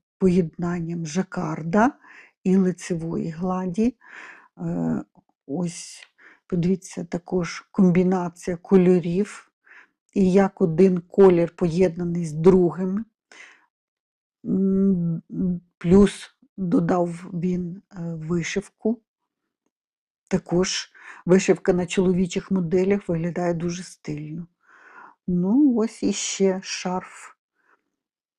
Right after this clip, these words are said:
Дуже цікавий шарф. Андреас Рутерман. Дивіться його моделі на Раверлі.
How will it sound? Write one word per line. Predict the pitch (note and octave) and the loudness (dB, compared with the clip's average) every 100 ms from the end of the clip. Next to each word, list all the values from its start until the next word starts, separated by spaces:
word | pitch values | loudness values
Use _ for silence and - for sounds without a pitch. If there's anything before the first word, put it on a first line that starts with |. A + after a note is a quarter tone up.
| _ _ - | _ _ -4
Дуже | F3+ F#3 F3 F3 | 2 4 2 -2
цікавий | - - F3 F3 | -6 -10 -8 -6
шарф. | E3+ - - F#3+ A#3+ - _ _ _ _ _ _ _ _ _ _ _ _ _ _ _ _ _ _ _ _ _ _ _ _ _ _ _ _ _ _ _ - - _ _ _ - - - _ _ | -8 -10 -4 -2 -4 -6 _ _ _ _ _ _ _ _ _ _ _ _ _ _ _ _ _ _ _ _ _ _ _ _ _ _ _ _ _ _ _ -20 -20 _ _ _ -20 -20 -20 _ _
Андреас | A#3+ G3+ F#3 F3+ G3 E3+ E3+ - | 0 4 6 8 6 4 -4 -4
Рутерман. | F3+ F#3 F#3 - A3 A3 B3 A#3+ - - - | -2 -2 -2 -2 0 0 0 -2 -8 -20 -10
Дивіться | D#3+ E3+ F3+ G3 A3 | -4 -2 -4 -4 0
його | G3+ E3+ E3+ | 2 2 -2
моделі | E3+ E3+ E3+ E3+ F3+ | -2 -4 -4 -6 -6
на | F3 F3+ | -6 -6
Раверлі. | F3 D3+ D3+ D3+ E3 E3+ | -8 -10 -12 -12 -14 -14